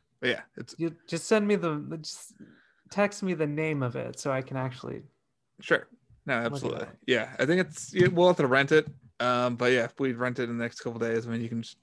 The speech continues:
Speaker 1: yeah. Play It Again, Sam. I thought it'd be fun to talk about next week sometime.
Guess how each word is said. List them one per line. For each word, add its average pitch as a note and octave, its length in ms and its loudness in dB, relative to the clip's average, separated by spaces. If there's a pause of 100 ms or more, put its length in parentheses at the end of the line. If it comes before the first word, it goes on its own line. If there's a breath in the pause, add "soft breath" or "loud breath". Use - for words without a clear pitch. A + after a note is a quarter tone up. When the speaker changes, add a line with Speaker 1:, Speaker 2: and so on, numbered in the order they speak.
(760)
Speaker 1:
yeah. - 200 -8 (880)
Play D#3+ 100 8
It G3 80 8
Again, D#3+ 220 6
Sam. A2 420 0
I D3 60 -2
thought D#3+ 100 4
it'd C#3+ 120 6
be B2 60 2
fun A#2 240 2
to - 80 -10
talk A2 120 2
about A2+ 260 2 (180)
next A#2+ 240 -2
week A#2+ 180 4
sometime. B2 480 2